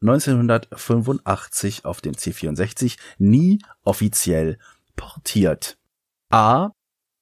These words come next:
auf den Sinclair Z X Spectrum, B, auf das Nintendo N E S, C, den Commodore sechzehn oder D, Atari zweitausendsechshundert. Herr Lott,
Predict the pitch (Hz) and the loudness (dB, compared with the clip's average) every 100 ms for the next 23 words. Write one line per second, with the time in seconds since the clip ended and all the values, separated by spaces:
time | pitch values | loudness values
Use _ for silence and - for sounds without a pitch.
0 | - 107 101 - - 90 82 - 101 101 | 0 2 4 0 -8 -4 -2 0 0 2
1 | 85 - 90 - - - - - 147 147 | 0 2 -2 -2 -6 -4 -4 0 0 2
2 | 160 - 92 98 113 113 120 123 _ - | -2 -4 -4 4 4 6 2 -2 _ -14
3 | - 87 85 - - 90 82 - 52 65 | -10 -8 -8 -8 -6 -4 -4 -6 -6 -4
4 | 143 - - - _ - - - - 123 | -2 -2 -6 -10 _ -20 -12 -2 4 6
5 | 120 123 _ - 82 - 90 85 92 87 | 6 2 _ -10 -4 0 0 2 0 0
6 | 87 113 135 - - 107 101 101 143 117 | 0 0 0 -2 0 2 2 0 -4 -4
7 | 135 85 - - - - 85 85 85 - | -4 -6 -6 -12 -14 -6 -4 -4 -6 -10
8 | - - 57 - 71 80 76 - 135 - | -12 -8 -8 -8 -8 -6 -8 -4 -6 -2
9 | 90 82 76 - _ _ - - - 117 | 0 0 -2 -6 _ _ -20 -12 -2 0
10 | 90 - | 0 -2